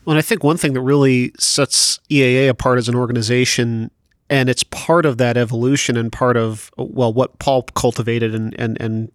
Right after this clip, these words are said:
what the other leaders of the organization have cultivated is, is the very central role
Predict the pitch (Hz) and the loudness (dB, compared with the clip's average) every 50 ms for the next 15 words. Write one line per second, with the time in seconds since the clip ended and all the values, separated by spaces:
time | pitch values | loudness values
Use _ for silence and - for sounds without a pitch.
0 | _ - 131 123 110 - 120 143 160 143 117 110 110 113 - 117 110 113 113 117 | _ -2 -2 -2 0 0 0 2 2 0 0 -2 -4 -6 -6 -6 -6 -6 -6 -6
1 | 110 117 113 113 - 113 110 - - 127 117 117 117 110 117 117 113 110 - - | -6 -4 -4 -4 -4 -6 -6 -2 -2 0 0 0 -2 -2 0 0 -2 -4 -6 -12
2 | - - - - - - - - 160 147 143 139 131 120 110 113 - - - 151 | -18 -18 -18 -20 -20 -20 -6 0 2 4 4 4 4 2 0 -2 -6 -6 -4 -4
3 | 143 - 160 127 110 113 127 113 107 107 127 147 175 190 151 123 - - - - | -2 0 -2 -2 -2 -4 -6 -6 -2 0 2 4 4 4 4 2 2 2 2 0
4 | 143 147 - - 139 123 120 110 123 123 123 120 120 117 | 0 -2 0 0 0 0 0 2 2 4 4 4 4 2